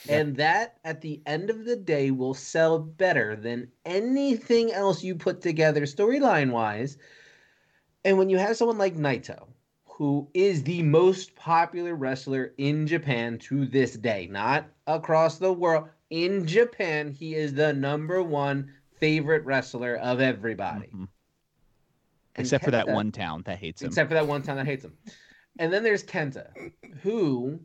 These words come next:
Speaker 1: They just hate.
Speaker 2: isn't exactly loved by the New Japan Pro Wrestling fans, right? He's kinda looked at as an outsider. He's a guy that
Speaker 1: Uh-huh.
Speaker 2: left.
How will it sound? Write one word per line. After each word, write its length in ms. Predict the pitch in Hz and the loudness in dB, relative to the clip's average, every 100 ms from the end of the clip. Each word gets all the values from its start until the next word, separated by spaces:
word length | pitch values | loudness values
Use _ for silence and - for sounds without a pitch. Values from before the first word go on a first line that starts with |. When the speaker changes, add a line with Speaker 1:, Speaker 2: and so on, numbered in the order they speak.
| _ _ _ _ - | _ _ _ _ -20
Speaker 1:
They 100 | - | -20
just 180 | - - | -20 -20
hate. 320 | - 117 - 165 | -20 -20 -16 -4
Speaker 2:
isn't 420 | 202 208 226 139 - | -2 2 0 -2 -8
exactly 640 | 156 135 151 151 147 147 | -4 0 2 0 -2 -2
loved 880 | 131 127 139 151 113 95 - _ _ _ _ _ | 0 2 4 6 4 -2 -10 _ _ _ _ _
by 180 | - 131 | 0 0
the 120 | 120 | 0
New 200 | 120 127 | -2 -2
Japan 340 | 123 120 127 110 | -2 -4 -8 -6
Pro 140 | 113 | -6
Wrestling 460 | 98 101 92 92 87 | -4 -4 -6 -10 -14
fans, 540 | - - - - - _ - | -14 -14 -16 -20 -20 _ -2
right? 340 | 113 127 139 139 _ - | 2 4 2 -4 _ -4
He's 120 | 127 | -2
kinda 220 | - 180 | 0 -2
looked 260 | 156 151 160 | 0 0 2
at 100 | 151 | 2
as 160 | 143 127 | 2 0
an 80 | |
outsider. 560 | 110 127 - 95 64 - | -2 -4 -6 -10 -10 -12
He's 180 | 117 110 | -10 -6
a 40 | |
guy 220 | 120 113 | -4 -4
that 160 | 127 139 | -2 -4
Speaker 1:
Uh-huh. 100 | - | 0
Speaker 2:
left. 300 | 117 139 - | 2 2 0